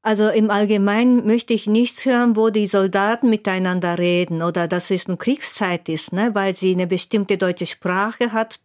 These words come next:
die ich gar nicht mag. Aber dieses fand ich interessant, weil diese Personen, die da vorkommen, haben noch etwas Liberales von den zwanziger Jahren und sie sind trotzdem mitten im Zweiten Weltkrieg.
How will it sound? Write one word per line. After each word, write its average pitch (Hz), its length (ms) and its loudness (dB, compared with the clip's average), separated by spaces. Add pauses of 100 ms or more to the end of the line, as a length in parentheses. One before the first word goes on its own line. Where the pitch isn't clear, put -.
die 208 100 0
ich 185 140 -2
gar 196 180 -2
nicht 220 200 -4
mag. 190 340 -4 (640)
Aber 180 240 -2
dieses 302 560 0
fand 247 320 0
ich 269 220 -2
interessant, 269 760 2
weil 202 240 2
diese 220 420 0 (420)
Personen, 214 500 2
die 233 120 0
da 190 120 0
vorkommen, 208 800 0 (140)
haben 202 560 0 (160)
noch 208 300 0
etwas 226 440 -2
Liberales 208 720 0
von 208 240 -2
den 180 160 0
zwanziger 233 560 -2
Jahren 160 400 -2
und 160 160 -4
sie 214 120 0
sind 226 260 0
trotzdem 226 640 -2 (120)
mitten 208 360 2
im 175 440 0
Zweiten 196 380 -2
Weltkrieg. 180 540 -2